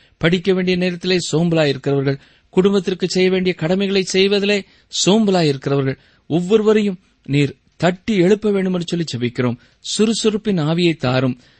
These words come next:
நேரம் காலங்களை குறித்த உணர்வை கர்த்தர் தர வேண்டும் என்று சொல்லி நாங்கள் ஜெபிக்கிறோம். இன்னமும் கிறிஸ்துவை அறிந்திருந்தாலும் பழி வாங்க வேண்டும் என்ற எண்ணமுடையவர்களா யாராவது இந்த நிகழ்ச்சிகளை கேட்டுக்கொண்டிருப்பார்கள் என்றால் கர்த்தர் தாமே அவருடைய உள்ளத்திலே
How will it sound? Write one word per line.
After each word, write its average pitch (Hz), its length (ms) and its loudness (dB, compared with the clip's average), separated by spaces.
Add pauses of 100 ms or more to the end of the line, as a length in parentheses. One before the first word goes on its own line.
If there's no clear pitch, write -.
(200)
நேரம் 208 500 0
காலங்களை 196 460 -2
குறித்த 139 420 -4 (320)
உணர்வை 214 480 2
கர்த்தர் 196 340 -4
தர 170 240 -2
வேண்டும் 170 220 -2
என்று 160 140 -6
சொல்லி 160 200 -6
நாங்கள் 156 380 -6
ஜெபிக்கிறோம். 110 500 -4 (400)
இன்னமும் 135 380 2 (560)
கிறிஸ்துவை 165 440 0
அறிந்திருந்தாலும் 139 720 0 (320)
பழி 170 220 2
வாங்க 190 280 0
வேண்டும் 202 340 2
என்ற 202 200 -2 (340)
எண்ணமுடையவர்களா 202 800 0
யாராவது 190 460 0
இந்த 196 180 -2
நிகழ்ச்சிகளை 196 460 -4
கேட்டுக்கொண்டிருப்பார்கள் 131 800 -4
என்றால் 123 280 0 (380)
கர்த்தர் 135 300 -2
தாமே 135 220 0
அவருடைய 139 300 0
உள்ளத்திலே 170 460 2